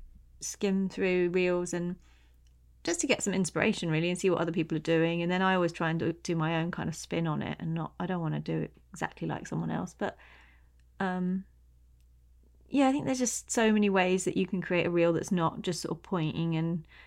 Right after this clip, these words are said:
dancing or turning around holding a painting. You just sort of need to be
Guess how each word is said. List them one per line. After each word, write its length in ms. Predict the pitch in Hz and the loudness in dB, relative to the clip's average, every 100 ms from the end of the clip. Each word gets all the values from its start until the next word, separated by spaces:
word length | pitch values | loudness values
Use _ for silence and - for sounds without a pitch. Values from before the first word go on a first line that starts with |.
| - | -6
dancing 520 | 175 160 - - 160 | 0 0 0 -2 0
or 160 | 156 156 | 2 0
turning 400 | 160 160 156 160 | -2 -4 -2 -2
around 360 | 165 165 165 160 | -2 -2 -4 -4
holding 280 | 165 160 | -2 -2
a 60 | 160 | -2
painting. 580 | 165 160 156 - 170 180 - - - - - - _ _ _ - - - | -2 -2 -4 -6 -6 -6 -10 -20 -20 -20 -20 -20 _ _ _ -20 -18 -2
You 220 | 220 208 | 0 0
just 220 | 226 - | -4 -6
sort 120 | - | -6
of 120 | - 196 | -4 -2
need 220 | 185 180 | -2 -4
to 100 | - | -6
be 440 | 185 180 180 170 | 0 2 2 -2